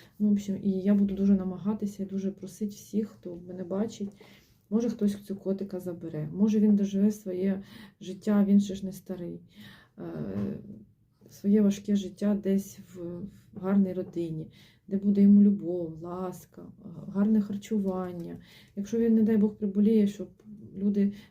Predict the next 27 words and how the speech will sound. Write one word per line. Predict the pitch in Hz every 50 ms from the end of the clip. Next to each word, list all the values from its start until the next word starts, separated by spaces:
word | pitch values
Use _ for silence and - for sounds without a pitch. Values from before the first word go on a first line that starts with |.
| _ - -
е, | - 170 - 202 - 190 202
лікували, | 208 208 208 202 190 185 185 185 185 180 175 180 180
до | 175 185 185
врача | 185 202 208 202 202 - 185 180 180 175
відвезли, | 170 170 175 175 170 170 175 175
знаєте, | 175 208 233 247 233 202 190
щоб | - - - - -
цим | - - 226 226 220 - - - _ _ _ - 196 196
котиком | - 233 220 220 208 202 196 185
хтось | - - - 208 208 202
піклувався. | - - 208 - 190 185 165 160 160 156 151 - - - 196 202 - _ _ _ _ _ _ _ _ _ _ _ _ _ _ _ _ -
От, | 175 175 196 - - - - 180
бо | 180 180 180 185 185 180 180 180 180 202 202 - -
ви | 185 190
ж | - - -
розумієте, | 185 180 185 208 240 247 247 202 185 170
якщо | 170 - - 202
господарів | 190 185 196 - - - 196 196 190 190 185 175 - -
постійних | - 180 - - - - 202 196 185 185 - - -
нема, | 190 180 185 208 233 247 247 - _ _ _ _ -
а | - 160
там | - 233 262 254
хтось | - - 233 208 202
підгодує, | - - 196 196 196 190 185 - 175 175 175
там | 175 - 226 233 226 208
хтось | - - - 208 202
підгодує, | - - 196 190 202 202 190 185 190 185 185 185 185 190